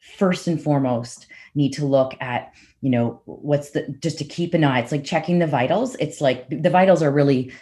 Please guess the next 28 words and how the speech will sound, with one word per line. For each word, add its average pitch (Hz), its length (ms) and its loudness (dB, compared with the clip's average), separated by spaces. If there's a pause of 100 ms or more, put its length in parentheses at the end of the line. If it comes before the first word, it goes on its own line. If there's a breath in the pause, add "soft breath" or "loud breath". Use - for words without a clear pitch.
(100 loud breath)
the 143 80 -2
mindset 151 440 2
of 170 140 0
the 175 60 -2
franchisee 175 800 -2 (200 loud breath)
and 143 160 4
then 127 260 2
the, 127 120 -2
the 135 200 0
metrics 123 480 0
of 165 120 0
their 127 100 -4
business. 117 500 -6
So 135 160 2
never, 156 640 4
um, 127 440 -4 (760)
leave 147 320 0
out 143 220 0
the 131 60 -2
mindset 123 480 -2
piece. - 380 -8 (340 loud breath)
And 127 360 0
you 147 60 4
might 156 180 4
get 160 120 2
annoyed 139 320 4
and 127 140 -2
frustrated 127 600 -2